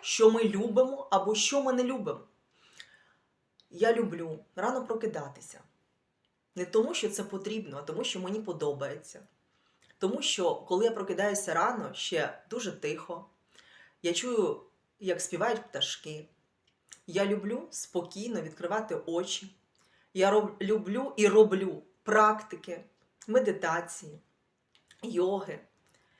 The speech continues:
Я люблю, е, готувати смачні сніданки. Я люблю оточувати себе прекрасними речами. Я люблю гарно вдягатися. Я люблю слідкувати за своїм тілом,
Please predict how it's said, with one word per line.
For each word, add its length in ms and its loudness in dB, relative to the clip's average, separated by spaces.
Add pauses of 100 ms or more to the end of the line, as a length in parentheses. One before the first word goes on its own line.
(180)
Я 640 0
люблю, 640 -2 (280)
е, 80 -4
готувати 420 0
смачні 440 -4
сніданки. 800 -4 (840)
Я 260 2
люблю 400 -2
оточувати 500 -2
себе 340 -2
прекрасними 680 0
речами. 640 -2 (760)
Я 320 2
люблю 520 -2
гарно 360 2
вдягатися. 840 -4 (680)
Я 420 4
люблю 300 -2
слідкувати 580 0
за 120 -2
своїм 420 -2
тілом, 600 -8